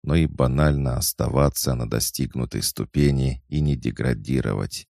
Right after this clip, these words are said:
Хаджару приходилось использовать все свои знания и навыки, которыми он располагал.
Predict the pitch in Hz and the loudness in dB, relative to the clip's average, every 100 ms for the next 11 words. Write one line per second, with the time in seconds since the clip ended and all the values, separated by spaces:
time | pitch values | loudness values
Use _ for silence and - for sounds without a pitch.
0 | _ _ _ _ _ - - 69 71 87 | _ _ _ _ _ -6 -6 0 4 6
1 | 80 - 67 62 62 78 73 - - - | 4 2 -2 0 0 2 2 0 -2 -4
2 | - 78 69 67 67 - - - 82 - | 0 0 2 0 -2 -4 -4 0 2 0
3 | - 76 67 - 71 67 64 57 - 64 | 0 2 0 0 0 2 0 -4 -6 -8
4 | 62 67 73 57 57 - 50 - _ - | -2 2 2 2 -2 -6 -6 -10 _ -6
5 | 60 60 55 55 55 52 55 - 53 53 | -4 -2 -2 -2 -2 -2 -4 -4 -4 -2
6 | 53 60 50 50 | -2 0 0 -4